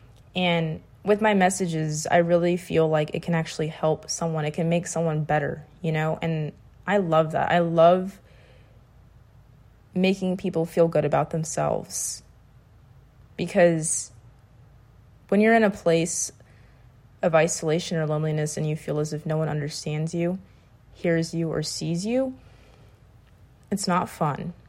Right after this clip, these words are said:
And when you have someone who does understand you and does hear you and does appreciate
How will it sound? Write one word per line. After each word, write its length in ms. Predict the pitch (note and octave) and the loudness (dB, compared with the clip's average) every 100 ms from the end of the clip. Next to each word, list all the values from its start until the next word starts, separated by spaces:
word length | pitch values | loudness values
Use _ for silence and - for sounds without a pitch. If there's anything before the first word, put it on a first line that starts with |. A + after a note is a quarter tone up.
| - - - - - - - | -20 -20 -20 -20 -20 -20 -6
And 520 | E3 D#3+ D#3 D3+ D3+ | -2 -2 -2 -4 -4
when 140 | E3+ E3+ | -2 0
you 100 | F3 | 0
have 260 | F3+ E3+ | 0 -2
someone 400 | - E3+ D#3+ D#3 | 0 0 0 -2
who 460 | E3 E3 D3+ C#3+ - - - - | -2 -2 -2 -4 -8 -12 -20 -6
does 300 | E3 D#3+ G#3 | 4 6 6
understand 540 | F3 E3 D#3+ - D3+ C#3+ | 2 -2 -4 -4 -4 -4
you 160 | D3+ E3 - - - | -6 -10 -20 -20 -6
and 140 | E3 | -2
does 280 | D#3+ E3 G3+ | 4 6 6
hear 200 | F#3+ D3+ | 0 -2
you 200 | C#3 C3+ - | -4 -6 -4
and 220 | E3 D#3+ | -2 0
does 480 | D#3 F3+ G3+ G3 - - | 4 6 4 0 -6 -8
appreciate 680 | D#3+ - E3 - - D3 | -6 -4 -4 -4 -6 -6